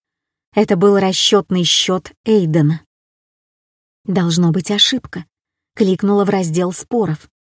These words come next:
За последние девяносто дней не возникало ни одного. Чувствуя себя потерянной,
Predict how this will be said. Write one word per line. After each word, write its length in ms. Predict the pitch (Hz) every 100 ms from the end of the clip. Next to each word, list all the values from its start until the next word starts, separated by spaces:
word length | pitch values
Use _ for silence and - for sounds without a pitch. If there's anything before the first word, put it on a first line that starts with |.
| _ _ _ _
За 180 | 220 220
последние 640 | 226 226 226 202 170 175
девяносто 580 | 160 190 190 175 160 -
дней 360 | 165 185 220 247 _ _ _
не 140 | 208 214
возникало 560 | 208 196 202 202 208
ни 200 | 214 214
одного. 580 | 220 214 208 240 208 151 - _ _ _ _ _ _ _ _
Чувствуя 540 | - - 208 - 190 196
себя 360 | - 175 185
потерянной, 800 | 185 190 - 226 254 208 180 170